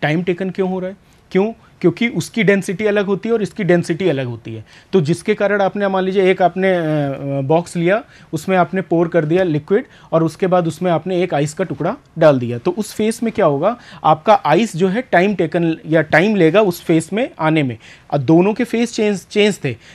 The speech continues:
लेकिन दोनों एक होमोजीनियस मिक्सचर हो जाएंगे, लेकिन आपका टेम्परेचर राइज करोगे तो। और एग्जांपल आपको देते हैं, जैसे आप शुगर को मिक्स करते हैं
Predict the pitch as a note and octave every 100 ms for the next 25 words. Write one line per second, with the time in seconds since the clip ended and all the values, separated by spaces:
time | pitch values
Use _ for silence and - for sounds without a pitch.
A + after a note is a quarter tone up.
0 | - D3 D3+ A#3 D#3+ E3+ F#3+ A3+ F3+ A3
1 | - F3+ G3+ F#3 G#3 G3 F#3 - G#3 A3+
2 | E3+ C#3+ C3+ D3 D3 A#3 G3 D3 - -
3 | - E3+ D3+ D3+ G3 F#3 C#3+ D3+ - D3
4 | E3 F3+ E3 B2+ - - - - F3 F#3
5 | D#3+ E3 D#3 E3 D#3 E3+ D3+ D3 D3+ C#3+
6 | D3 D3 F#3+ F3 D#3 F3+ G3 G3 - F#3
7 | F3 G3 G#3 F3+ F#3 - D#3+ C3 E3+ F3
8 | A3+